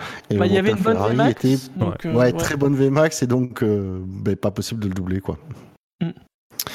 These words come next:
Speaker 1: Euh, messieurs, est-ce que vous voulez attribuer un point positif ou négatif aux quinze pilotes constituant, euh, à l'un des quinze pilotes constituant le quintet mou et le quintet moins ?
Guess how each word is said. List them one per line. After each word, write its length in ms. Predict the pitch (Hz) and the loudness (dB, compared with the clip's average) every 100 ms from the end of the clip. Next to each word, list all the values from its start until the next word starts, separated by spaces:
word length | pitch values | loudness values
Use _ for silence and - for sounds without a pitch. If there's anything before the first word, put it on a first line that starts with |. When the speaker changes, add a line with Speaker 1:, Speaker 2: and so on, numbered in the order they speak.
| - - - - _ | -12 -12 -14 -18 _
Speaker 1:
Euh, 1300 | 113 107 98 101 98 95 95 90 90 92 95 95 98 101 | 0 2 0 -2 -2 -2 -2 -2 -2 -2 -4 -4 -4 -4
messieurs, 1160 | 107 123 127 135 - - - - - 127 131 117 | -4 -4 -4 -4 -6 -6 -8 -6 0 2 2 2
est-ce 140 | 113 - - | -2 -8 -6
que 580 | 131 131 131 131 131 131 | 0 2 2 4 2 2
vous 260 | 113 120 | 0 -2
voulez 640 | 123 120 127 135 160 180 185 - - - - - _ _ - - | 0 0 0 2 2 0 -4 -12 -20 -20 -20 -20 _ _ -20 -6
attribuer 680 | 131 127 143 131 143 143 131 | -6 -2 -2 2 4 4 2
un 200 | 117 117 | 2 0
point 280 | 117 127 123 | 0 0 0
positif 680 | 123 208 180 180 - 175 160 | 0 0 0 -2 -4 -4 0
ou 60 | |
négatif 800 | 151 147 139 139 - 160 - - - - - - - | 0 2 0 -2 -10 -10 -10 -12 -14 -20 -20 -10 -6
aux 80 | 127 | -4
quinze 360 | - 160 147 | 0 0 -2
pilotes 440 | - 139 135 143 131 | -2 0 2 0 -2
constituant, 800 | 120 117 - 110 - 131 127 101 | -2 -2 -6 -8 -2 0 0 0
euh, 120 | 90 | -2
à 120 | 92 107 | 0 2
l'un 140 | 135 | 2
des 140 | 127 | 0
quinze 340 | 110 - 147 139 | -2 -2 -2 -2
pilotes 280 | - 135 139 | -2 -2 0
constituant 500 | 131 - 123 - 131 - - - - _ - | -4 -4 -6 -4 -6 -8 -20 -20 -20 _ -4
le 180 | 113 | -2
quintet 420 | 110 - 120 - 113 | -2 -2 -2 -2 0
mou 160 | 131 | 2
et 40 | 123 | 0
le 80 | |
quintet 360 | 101 143 127 117 | 0 -4 -4 -2
moins ? 280 | 101 87 | -2 -2